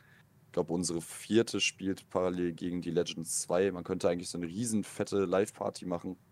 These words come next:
aber an einem von beiden Teams scheitert's gerade.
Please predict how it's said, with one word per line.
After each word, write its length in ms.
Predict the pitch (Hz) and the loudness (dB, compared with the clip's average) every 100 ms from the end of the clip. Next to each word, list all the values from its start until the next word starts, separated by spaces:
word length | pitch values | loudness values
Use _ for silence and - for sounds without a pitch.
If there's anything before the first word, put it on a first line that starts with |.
| - | -12
aber 360 | - 85 82 80 _ - - - _ _ _ _ _ - - | -4 0 0 0 _ -20 -20 -20 _ _ _ _ _ -20 -10
an 180 | 85 85 | -6 -2
einem 320 | 90 90 85 | 0 2 0
von 200 | - 80 | -2 0
beiden 280 | 82 80 80 | 2 2 0
Teams 520 | - 80 78 - - | -4 -6 -4 -4 -8
scheitert's 460 | - - - - - | -10 -8 -8 -10 -8
gerade. 280 | - - | -4 -4